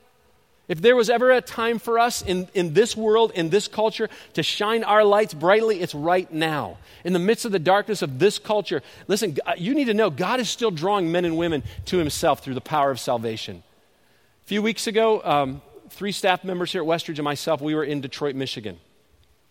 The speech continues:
looking at some church planting opportunities, and, um, we were driving through Detroit, and as you probably know, Detroit, uh, and Dearborn, Detroit, or Dearborn, Michigan, is, is one of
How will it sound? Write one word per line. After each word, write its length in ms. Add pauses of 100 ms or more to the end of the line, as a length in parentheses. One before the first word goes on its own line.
(520)
looking 240
at 80
some 140
church 240
planting 280
opportunities, 600
and, 160 (480)
um, 160
we 100
were 80
driving 300
through 140
Detroit, 420
and 80
as 140
you 80
probably 580
know, 460
Detroit, 480 (180)
uh, 240
and 160
Dearborn, 480
Detroit, 440 (380)
or 80
Dearborn, 380
Michigan, 320
is, 140
is 160
one 160
of 160